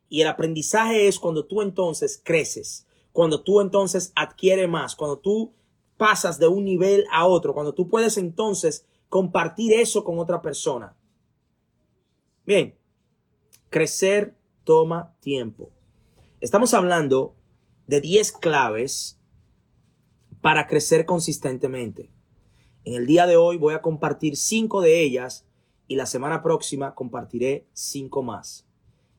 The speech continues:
La primera clave es que debemos entender que crecer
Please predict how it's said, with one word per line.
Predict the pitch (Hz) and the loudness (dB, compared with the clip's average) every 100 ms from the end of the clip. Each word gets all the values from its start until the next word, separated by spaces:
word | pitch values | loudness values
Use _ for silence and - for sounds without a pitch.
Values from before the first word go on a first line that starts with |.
| _ - | _ -14
La | 104 | -6
primera | 135 170 185 | 0 2 2
clave | 185 180 185 185 | 4 4 4 2
es | 160 165 - | 2 2 2
que | 147 147 - _ _ _ _ _ _ _ - | 4 4 2 _ _ _ _ _ _ _ -8
debemos | 123 175 196 | -4 -2 -2
entender | 190 175 165 160 | -2 -2 0 0
que | 160 151 | 0 -4
crecer | 151 135 - 190 214 226 | -4 -4 -2 0 0 -2